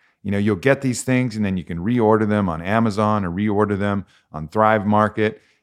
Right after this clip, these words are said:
And eventually you'll have this whole slew of keto-friendly products, stuff that you didn't even think that you'd ever be able to get away with eating again.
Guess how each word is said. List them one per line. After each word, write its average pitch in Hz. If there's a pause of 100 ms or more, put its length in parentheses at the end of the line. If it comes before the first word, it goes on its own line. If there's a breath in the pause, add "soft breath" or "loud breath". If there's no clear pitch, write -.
And 113
eventually 104
you'll 101
have 104
this 104
whole 147
slew 135
of 98
keto-friendly 110
products, 110
stuff 170
that 131
you 113
didn't 135
even 123
think 123
that 123
you'd 104
ever 110
be 107
able 101
to 92
get 101
away 101
with 95
eating 110
again. 131